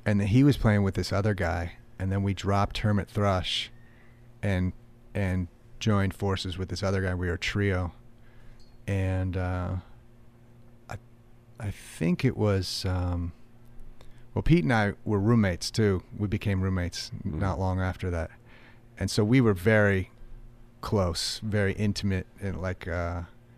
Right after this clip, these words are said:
Speaker 1: just, like, best friends, you know, and, and in the band together. And, um, Brad was a little older than us. And, um, but I think it was this singing, like, Pete h-, has this, like, v-, very, um,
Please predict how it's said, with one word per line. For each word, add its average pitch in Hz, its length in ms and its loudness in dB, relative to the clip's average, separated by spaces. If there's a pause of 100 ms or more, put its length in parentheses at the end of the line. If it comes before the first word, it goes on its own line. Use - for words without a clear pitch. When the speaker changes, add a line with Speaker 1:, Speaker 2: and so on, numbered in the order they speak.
(420)
Speaker 1:
just, - 180 -4
like, 98 200 -2
best - 280 2
friends, 90 480 -4
you 95 80 -4
know, 82 140 -2
and, 82 220 -6
and 90 180 -6
in 107 100 2
the 104 60 2
band 92 340 -2
together. 90 420 -6
And, 85 160 -12 (880)
um, 92 360 0 (100)
Brad 104 320 4
was 98 120 0
a 95 40 -2
little 95 240 0
older 127 320 6
than 117 180 8
us. 110 420 2 (440)
And, 110 320 2
um, 104 480 2 (1000)
but 123 100 8
I 131 60 8
think 185 140 6
it 180 40 10
was 110 160 8
this 107 140 2
singing, 147 440 4
like, 104 200 0
Pete 156 280 4
h-, 113 120 0 (100)
has 113 320 2
this, - 280 0
like, 95 120 0 (360)
v-, 98 280 -6
very, 107 640 4 (720)
um, 95 640 0